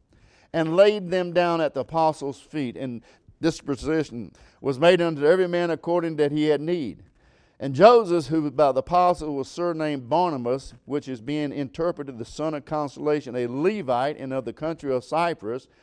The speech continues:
having land, sold it, and brought it the money, and laid it at the apostles' feet."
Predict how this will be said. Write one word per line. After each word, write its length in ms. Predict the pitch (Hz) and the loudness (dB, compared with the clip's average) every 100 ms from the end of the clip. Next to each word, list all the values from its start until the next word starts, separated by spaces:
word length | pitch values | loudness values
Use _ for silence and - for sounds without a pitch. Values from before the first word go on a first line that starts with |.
| _ _ _ - | _ _ _ -4
having 500 | 165 196 185 170 165 | 0 0 0 -2 -2
land, 420 | 185 190 180 160 | 0 0 -2 -4
sold 520 | - - 220 208 160 | -6 0 4 4 4
it, 100 | 165 | 0
and 220 | 147 139 | -2 -2
brought 300 | 139 180 185 | 4 6 6
it 120 | 185 - - | 0 -6 -8
the 80 | 147 | -4
money, 460 | 160 156 170 131 | -2 -2 -2 -6
and 200 | 139 135 | -6 -2
laid 220 | 147 165 | 0 0
it 100 | 160 | 0
at 160 | 143 139 | -2 -4
the 80 | 131 | -6
apostles' 600 | 117 143 147 147 143 143 | -8 -2 -2 -2 -8 -14
feet." 260 | - 143 | -10 -8